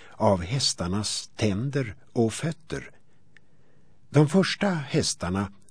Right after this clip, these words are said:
levde i skogsmiljö och åt blad. Deras tänder hade knölar som sönderdelade bladen. Tandkronorna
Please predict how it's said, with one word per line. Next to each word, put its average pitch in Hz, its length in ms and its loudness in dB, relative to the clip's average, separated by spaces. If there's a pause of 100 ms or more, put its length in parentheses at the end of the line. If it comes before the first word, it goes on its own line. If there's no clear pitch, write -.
levde 92 360 6
i 92 320 -2
skogsmiljö 98 1040 2 (420)
och 127 240 6
åt 98 540 -4
blad. 101 560 -2 (580)
Deras 107 520 2
tänder 131 560 -2
hade 110 440 2
knölar 135 840 -2 (220)
som 107 420 6
sönderdelade 127 1080 2
bladen. 82 560 -4 (680)
Tandkronorna 117 1040 0